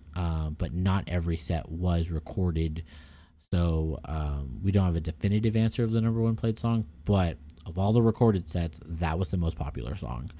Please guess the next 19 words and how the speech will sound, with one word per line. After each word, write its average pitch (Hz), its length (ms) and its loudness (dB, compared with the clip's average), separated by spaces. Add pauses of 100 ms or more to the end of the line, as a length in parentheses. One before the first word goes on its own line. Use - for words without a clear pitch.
(520)
and 90 220 2
understandably 92 580 4
so. 78 300 -2 (720)
And, 104 260 6
of 92 80 0
course, 98 320 4
the - 160 -2
second 139 340 2
most 92 140 4
popular 87 320 2
song, 87 320 0 (200)
like 78 260 -4
I 87 80 2
talked 90 280 2
about 95 200 4
<laughs> 110 80 10
earlier, 101 420 4
was 107 380 6
Dash 107 380 0